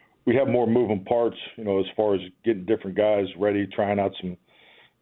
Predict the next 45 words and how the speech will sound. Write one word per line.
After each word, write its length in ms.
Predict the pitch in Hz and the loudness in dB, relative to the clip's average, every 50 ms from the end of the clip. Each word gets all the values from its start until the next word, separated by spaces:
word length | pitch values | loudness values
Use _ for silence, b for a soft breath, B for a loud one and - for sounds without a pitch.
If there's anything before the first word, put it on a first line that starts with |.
| _ _ - | _ _ -2
you 100 | 110 98 | -2 -2
know, 100 | 90 90 - | 0 0 0
players 260 | 113 110 107 101 95 - | 2 4 4 2 2 0
for 60 | - 95 | -2 -4
the 80 | 90 - | -4 0
first 280 | - 107 104 - - - | 0 0 2 0 0 0
time 240 | 95 95 101 98 | 0 0 2 2
the 60 | 92 95 | 2 2
last 220 | 98 95 92 - - | 2 2 0 0 -2
couple 220 | - 90 - - 90 | -4 -4 -2 -2 0
of 40 | |
weeks. 220 | 92 95 92 90 92 - | 2 2 2 2 0 -2
So, 220 | - 87 82 82 - _ _ _ | -2 -2 -2 -4 -8 _ _ _
but, 80 | - 101 | 0 2
uh, 140 | 98 92 85 | 2 2 0
but 140 | - - 90 | 0 0 -2
I 40 | 90 | 0
do 180 | - - 113 107 - | 2 0 0 0 2
feel 80 | - 101 | 0 0
good 180 | 95 104 104 98 | 2 2 0 0
about 300 | 87 101 98 95 - - - | 2 0 0 0 -2 -6 -4
having 240 | - 104 95 98 98 | -2 -2 0 0 0
the 60 | 104 | 0
extra 280 | 104 101 - - 98 | 0 -2 -2 -6 -6
day 300 | 90 82 98 101 104 110 | -2 0 0 2 2 0
and, 120 | 98 85 82 _ b b b b b b b - | -2 -4 -8 _ b b b b b b b -4
and, 180 | 95 87 85 - | -4 -4 -4 -2
you 80 | 107 101 | -2 0
know, 60 | 92 | 0
getting 220 | 85 104 98 98 | 2 2 2 2
our 80 | 95 90 | 0 0
personnel 480 | - - 104 92 - - 98 104 104 | 0 0 -2 0 0 0 0 0 0
groups, 260 | 92 95 101 95 95 - - - - - - | 2 0 0 0 -2 -6 -12 -12 -12 -8 -4
uh, 200 | 98 92 90 90 | -4 -2 -2 -2
lined 340 | 80 90 104 98 98 92 95 | 0 0 0 0 2 2 2
up 160 | 95 95 - | 0 0 -2
and, 180 | 92 82 78 - _ b b b b b b b b b | -4 -6 -8 -14 _ b b b b b b b b b
and 160 | 101 95 95 | 0 2 4
ready 180 | 98 101 92 90 | 4 4 4 2
to 120 | 82 85 | 0 0
go 240 | 80 98 101 104 101 95 - | 0 2 2 2 2 0 -2
for 80 | 87 | -2
Monday 260 | 90 95 95 92 90 87 | 0 0 0 0 0 0
night. 300 | 90 98 104 95 82 - - - | 2 2 2 0 0 -4 -6 -4
So, 260 | - 95 90 82 80 | -2 0 0 0 -2